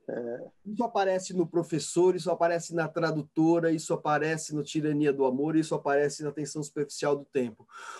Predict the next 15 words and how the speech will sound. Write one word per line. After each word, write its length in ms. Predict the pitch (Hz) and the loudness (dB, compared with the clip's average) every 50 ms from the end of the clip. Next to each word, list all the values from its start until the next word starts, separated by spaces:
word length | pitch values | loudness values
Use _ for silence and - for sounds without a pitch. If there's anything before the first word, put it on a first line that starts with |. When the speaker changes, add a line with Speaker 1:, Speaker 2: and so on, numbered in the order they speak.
| - - _ _ _ - | -16 -20 _ _ _ -12
Speaker 2:
O 60 | 170 | -12
s-, 420 | - - - - - - - - - _ _ _ - 214 214 - _ _ _ _ - | -10 -10 -8 -8 -8 -10 -10 -12 -14 _ _ _ -16 -16 -16 -16 _ _ _ _ -6
o 80 | 196 | -6
seu 180 | - - - 226 | -2 0 2 2
narrador 400 | 226 247 214 202 202 190 208 214 | 4 4 4 4 4 4 4 4
tem 140 | 214 240 226 | 2 2 2
um 80 | 220 | 4
olhar 260 | 214 214 202 202 202 214 | 6 6 6 4 4 2
impiedoso 880 | 220 226 214 - 240 240 220 202 170 160 170 180 190 196 180 151 180 | 0 -4 -2 0 2 4 4 4 4 4 4 6 6 6 4 4 0
e 40 | 196 | 0
analítico, 960 | 190 196 202 190 185 170 165 160 175 196 214 - - - 143 - - 127 139 | 0 0 0 0 0 0 0 -2 -2 -4 -4 -4 -8 -12 -10 -6 -2 0 0
escrutinador 1160 | 151 - - - - 196 208 214 - - 202 214 220 208 190 170 151 151 156 170 180 180 175 | 0 -2 -4 -2 0 0 0 0 -2 0 2 4 4 4 4 2 2 2 4 4 4 2 2
das 200 | 160 180 170 160 | 0 -2 -4 -4
suas 260 | - - 175 170 165 - | -2 -2 -4 -4 -2 -4
personagens. 1120 | - 175 160 - 175 170 160 135 120 110 101 98 98 - _ - - - - - - _ | -6 -6 -4 -2 -2 -2 -2 -2 -2 -4 -4 -6 -10 -16 _ -18 -18 -16 -16 -18 -20 _